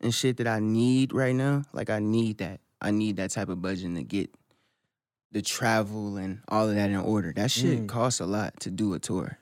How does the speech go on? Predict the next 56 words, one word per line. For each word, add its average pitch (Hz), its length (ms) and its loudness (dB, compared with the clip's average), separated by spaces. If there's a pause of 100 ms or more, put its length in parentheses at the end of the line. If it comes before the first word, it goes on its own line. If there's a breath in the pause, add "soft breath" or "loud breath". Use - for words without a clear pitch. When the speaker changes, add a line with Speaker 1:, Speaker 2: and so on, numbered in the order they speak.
Speaker 2:
I 233 120 2
mean, 302 160 4
you 330 80 6
know, 165 160 6
Spirit 196 480 4
is, 131 120 2
like, 113 220 -2
cheap 220 260 -2
for 120 120 -6
real. 107 200 -2
Speaker 1:
You 190 120 4
could, 170 480 2
but, 120 100 2
like, 110 260 0 (1900 soft breath)
even 139 280 4
that 175 200 -2
costs, 98 340 -6
bro. 113 260 -8 (280)
Like, 113 160 2
say 160 160 6
if 165 100 6
I 160 60 4
wanted 151 220 6
to 135 100 4
do 135 160 4
twenty 143 320 2
cities, 123 320 0
I 110 80 2
could 110 160 -6
do 110 80 -2
twenty 113 280 -2
cities, 120 320 -2
but 107 180 -4
still, 113 300 0
like, 110 200 -4 (1120)
if, - 180 -4
if 113 220 -2
it's 104 100 0
three 123 220 6
of 107 180 4
us, 101 340 -4 (540)
that's, 110 260 -2
you 120 100 0
know 120 80 2
what 113 60 2
I'm 113 60 0
saying? 120 600 0
Speaker 2:
Yeah, 127 80 -4
Speaker 1:
That's 120 160 2
Speaker 2:
yeah. 120 60 -4
Speaker 1:
fifteen 123 480 2
or 104 80 2
that's 104 200 0
twelve 117 320 0
hundred 120 280 0
or 101 220 -2